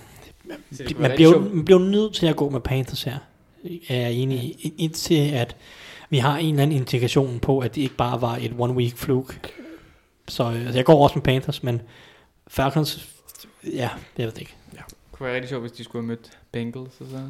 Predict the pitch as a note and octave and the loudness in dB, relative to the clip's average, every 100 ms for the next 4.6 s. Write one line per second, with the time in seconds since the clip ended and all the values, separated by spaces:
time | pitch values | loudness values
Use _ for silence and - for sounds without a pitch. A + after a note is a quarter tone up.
0 | C#3 - _ - - D#3+ D3 B2+ C3+ B2 | -14 -18 _ -10 -2 -2 -2 -6 -6 -6
1 | A#2+ B2+ B2+ - - _ - - C#3 - | -8 -8 -14 -18 -20 _ -20 -12 -12 -8
2 | B2 A#2+ B2 A#2+ - - - B2+ C3 - | -10 -10 -16 -16 -20 -20 -14 -12 -14 -10
3 | B2+ B2 - - A#2 A2+ A2+ A#2 A#2+ C3+ | -8 -8 -8 -2 0 0 -2 -4 -8 -10
4 | C#3 - B2 B2 A#2 - | -12 -8 -4 -2 -4 -6